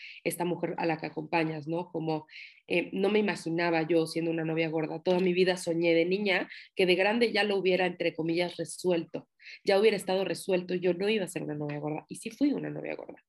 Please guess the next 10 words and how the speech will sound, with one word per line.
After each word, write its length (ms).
Em, 420
entonces 400
creo 280
que 280
para 200
mí 180
mirar 280
las 220
fotos 340
como 420